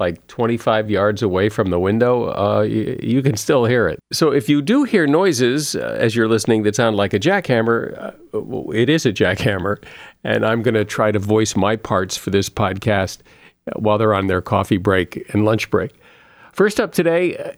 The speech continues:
your signature. Your signature is really your logo. People who you have never met will make assumptions about you based solely on how you sign your name. A well thought out and well executed signature shows creativity,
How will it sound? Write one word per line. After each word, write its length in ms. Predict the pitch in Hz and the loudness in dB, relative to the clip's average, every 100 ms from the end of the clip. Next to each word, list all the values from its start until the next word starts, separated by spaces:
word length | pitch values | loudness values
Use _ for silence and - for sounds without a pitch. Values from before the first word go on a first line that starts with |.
| - | -4
your 220 | 156 185 | 2 2
signature. 800 | - 302 214 139 - 95 69 - | 2 0 2 0 0 -4 -4 -4
Your 160 | 247 165 | 0 2
signature 560 | 277 269 233 - 156 | 2 2 0 2 2
is 160 | 135 110 | 2 2
really 380 | 113 143 147 117 | 2 4 2 0
your 260 | 104 98 | 2 0
logo. 640 | 92 104 110 87 67 - - _ _ _ | 2 2 2 -2 -4 -8 -16 _ _ _
People 440 | - 170 170 143 113 | -2 0 2 2 2
who 200 | 139 123 | 2 2
you 220 | 120 131 | 2 0
have 220 | 120 131 | 0 2
never 280 | 127 147 165 | 2 2 2
met 300 | 160 196 - | 2 0 2
will 160 | 120 113 | 2 2
make 200 | 120 120 | 2 0
assumptions 640 | - - 240 - 120 104 | -2 0 0 0 0 0
about 320 | 104 101 98 | 0 0 0
you 200 | 98 113 | 0 0
based 360 | 113 110 110 - | 2 0 0 0
solely 680 | - 190 240 156 87 104 - _ _ _ - | 0 2 2 2 0 -2 -6 _ _ _ -4
on 160 | 120 | -2
how 640 | 127 - 170 165 107 127 160 | -2 -4 0 2 2 0 -4
you 260 | 135 131 | 0 0
sign 360 | 139 131 98 101 | 2 0 0 0
your 120 | 113 | 2
name. 420 | 165 214 98 - _ _ _ _ _ - - | 2 2 0 -4 _ _ _ _ _ -20 -10
A 140 | - 101 | -2 0
well 400 | 101 110 139 170 | 2 2 2 0
thought 340 | - 147 151 | 0 0 2
out 240 | 123 147 156 | 2 2 0
and 220 | 98 92 | 0 0
well 240 | 110 127 | 2 2
executed 560 | 131 - 127 147 135 123 | 0 0 0 0 0 0
signature 640 | - 180 143 120 131 131 | 0 0 0 2 0 0
shows 320 | - 120 92 | 0 0 0
creativity, 1000 | - - 180 202 180 165 170 151 156 151 | -4 0 2 2 0 0 0 2 0 -2